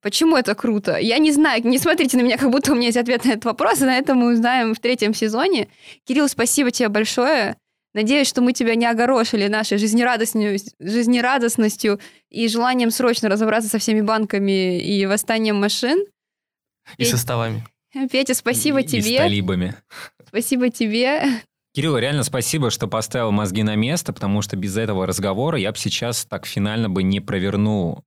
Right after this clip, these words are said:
Speaker 3: а, свои, а, размышления по поводу столов на свадьбе.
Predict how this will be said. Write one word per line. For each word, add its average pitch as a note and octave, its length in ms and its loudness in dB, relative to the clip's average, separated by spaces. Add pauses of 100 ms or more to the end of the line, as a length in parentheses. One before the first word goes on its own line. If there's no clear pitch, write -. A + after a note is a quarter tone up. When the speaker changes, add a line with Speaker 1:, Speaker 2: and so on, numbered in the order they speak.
(100)
Speaker 3:
а, F2 480 -4
свои, F#2 600 -2 (640)
а, F2+ 200 -6
размышления G2+ 480 -2
по F2+ 80 -4
поводу F#2+ 340 -4
столов G2 440 -4
на F#2 100 -2
свадьбе. B2+ 560 -2